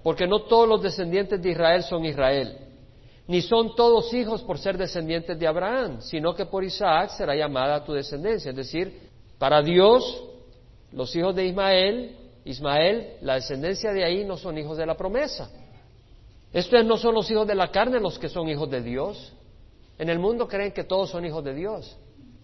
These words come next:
Acá dice, "No los, no, no son los hijos de la carne los que son hijos de Dios, sino los hijos de la promesa son considerados como descendientes". Los de la promesa,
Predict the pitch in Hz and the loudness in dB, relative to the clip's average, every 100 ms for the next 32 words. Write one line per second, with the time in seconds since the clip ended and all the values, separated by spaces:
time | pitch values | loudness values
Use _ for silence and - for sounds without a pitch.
0 | - - - 147 151 - 180 170 - - | -18 -14 -6 -4 -4 -8 -12 -14 -18 -20
1 | - 127 165 208 196 - 143 151 151 143 | -12 -2 0 0 -4 -8 -6 -6 -6 -6
2 | 147 156 196 202 208 - 143 139 165 170 | -6 -4 -4 -6 -6 -8 -6 -4 -6 -4
3 | 170 156 - 160 180 156 - 123 139 139 | -4 -4 -4 -4 -4 -8 -8 -10 -8 -8
4 | 139 131 117 120 180 160 - - - - | -8 -10 -8 -8 -10 -14 -20 -20 -20 -20
5 | - - - - - - 151 160 185 170 | -20 -20 -20 -20 -16 -6 2 4 4 0
6 | 151 135 156 160 165 190 180 208 285 247 | -2 -2 -2 0 0 0 0 2 2 0
7 | 165 160 139 139 - 131 123 120 117 123 | -6 -8 -8 -8 -4 -2 0 0 -2 -6
8 | 113 107 - 101 101 98 - - - - | -8 -8 -10 -14 -14 -16 -20 -20 -20 -20
9 | - - - - - - - - - - | -20 -20 -20 -20 -20 -20 -20 -20 -20 -20
10 | 117 139 160 160 180 180 233 - | -12 -6 -4 -2 -4 -2 -6 -8